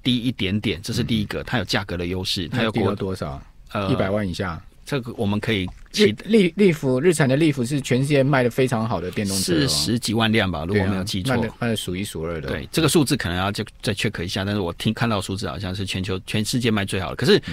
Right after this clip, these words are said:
Speaker 1: 刚刚开始一个潮流啦。
Speaker 2: 嗯，嗯。
Speaker 1: 那加上裕隆集团在台湾是有资源的，
Speaker 2: 嗯。
Speaker 1: 它包括租车体系、停车体系，还有各地的资源，还有它自己的很多的通路。
Speaker 2: 嗯。
Speaker 1: 它是不是有机会？因为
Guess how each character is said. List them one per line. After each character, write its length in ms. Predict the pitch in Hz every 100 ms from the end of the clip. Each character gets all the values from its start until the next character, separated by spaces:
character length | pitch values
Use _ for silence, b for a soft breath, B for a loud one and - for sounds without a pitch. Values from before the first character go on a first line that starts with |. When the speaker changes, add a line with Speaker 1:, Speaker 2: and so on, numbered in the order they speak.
| 76
Speaker 1:
刚 180 | - 196
刚 160 | 180 170
开 160 | 165
始 140 | 156 92
一 60 |
个 120 | 92 98
潮 240 | - 95
流 180 | 101 69
啦。 160 | 69 -
Speaker 2:
嗯， 160 | 82 76
嗯。 80 | 73
Speaker 1:
那 240 | 170 160 95 - - - -
加 260 | - 180 160
上 180 | 156 151
裕 160 | - 190
隆 100 | 113
集 160 | - 107
团 140 | 98
在 80 | -
台 160 | -
湾 140 | 101 113
是 100 | 123
有 100 | 90
资 200 | - 107
源 220 | 101 80
的， 180 | 76 -
Speaker 2:
嗯。 140 | 80 69
Speaker 1:
它 120 | -
包 140 | 123 117
括 140 | 120
租 200 | - 117
车 220 | 113 101
体 220 | 104 82 73
系、 340 | - 107 82
停 220 | - 101
车 140 | 98 110
体 160 | 95
系， 180 | 82 104
还 80 | 98
有 60 | 92
各 180 | 123
地 180 | 101 107
的 80 | 90
资 240 | 90 -
源， 220 | 101 87 78 B B
还 100 | 107
有 60 |
它 100 | 98
自 140 | 107 123
己 100 | 92
的 140 | 78
很 100 | 85
多 160 | 85 95
的 80 | -
通 240 | - 95
路。 160 | 95 - -
Speaker 2:
嗯。 100 | 76
Speaker 1:
它 200 | 78 151
是 160 | 160 190
不 80 | 117
是 160 | 151
有 240 | 87 101 90
机 260 | - 110
会？ 220 | 113 120
因 100 | 82
为 140 | 139